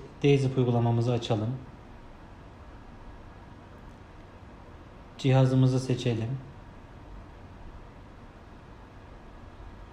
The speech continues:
Analiz butonuna basalım. Bu kısımda yeni personel ekleyebilir, resme göre arayabilir, ada göre arayabilir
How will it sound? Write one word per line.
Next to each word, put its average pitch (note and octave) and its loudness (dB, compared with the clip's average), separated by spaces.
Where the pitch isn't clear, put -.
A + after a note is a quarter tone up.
Analiz C3+ 4
butonuna A#2+ 0
basalım. A2+ -4
Bu D#3 -2
kısımda C3+ 4
yeni C3+ 6
personel C#3+ 6
ekleyebilir, C3+ 4
resme B2+ 4
göre C#3+ 6
arayabilir, C#3 6
ada B2+ 4
göre C#3+ 6
arayabilir C#3+ 4